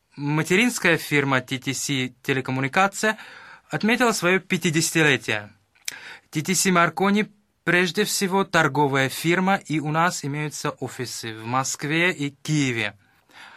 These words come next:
А материнская фирма имеет свои представительства по всему миру.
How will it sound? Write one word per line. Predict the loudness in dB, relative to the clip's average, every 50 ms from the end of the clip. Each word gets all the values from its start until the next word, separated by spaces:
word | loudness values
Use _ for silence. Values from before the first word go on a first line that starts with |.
| -20 _ -2
А | 2 4 4 6 6 4 2 0 _ _ _ _ _
материнская | -2 0 2 2 2 2 2 2 2 2 0 0 2 2 2 2
фирма | 0 0 0 2 2 4 2 2 2
имеет | 2 0 -2 -2 -2 0 0 0 0 -2 -2
свои | -4 -6 -6 -6 -6 -4 -2 -2 0 0 0 0 0 -2 -6 _ _ _ _
представительства | -8 -8 -8 -2 -2 0 0 0 -2 -4 -6 -6 -6 -6
по | -6 -6
всему | -6 -6 -4 -4 -2 -2
миру. | -2 0 0 0 0 -2 -2 -4